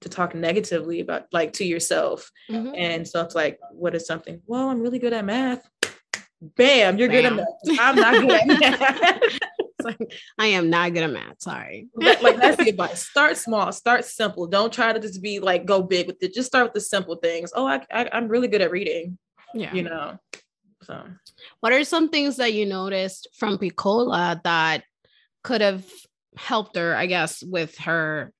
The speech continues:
Speaker 2: self-love?
Speaker 1: Oh, my baby Piccola.
Speaker 2: <laughs>
Speaker 1: First
Speaker 2: My
Speaker 1: off,
Speaker 2: baby. <laughs>
Speaker 1: her environment was so horrible.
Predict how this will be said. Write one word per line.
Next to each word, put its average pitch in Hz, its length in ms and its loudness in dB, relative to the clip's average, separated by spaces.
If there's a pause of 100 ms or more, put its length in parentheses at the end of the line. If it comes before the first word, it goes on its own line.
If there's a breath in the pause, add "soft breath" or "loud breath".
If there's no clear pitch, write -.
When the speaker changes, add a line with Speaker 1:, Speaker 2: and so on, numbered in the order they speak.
(140)
Speaker 2:
self-love? 175 680 -6 (2250 loud breath)
Speaker 1:
Oh, 165 520 -2 (640 loud breath)
my 220 120 -8
baby 190 240 -6
Piccola. 170 720 -6
Speaker 2:
<laughs> - 160 4
Speaker 1:
First 214 240 0 (100)
Speaker 2:
My 175 320 2
Speaker 1:
off, 208 100 -6
Speaker 2:
baby. 208 560 -6 (300)
<laughs> - 220 -8
Speaker 1:
her 240 460 4
environment 185 840 -2
was 185 160 -12
so 202 680 2 (340 loud breath)
horrible. 170 1120 -2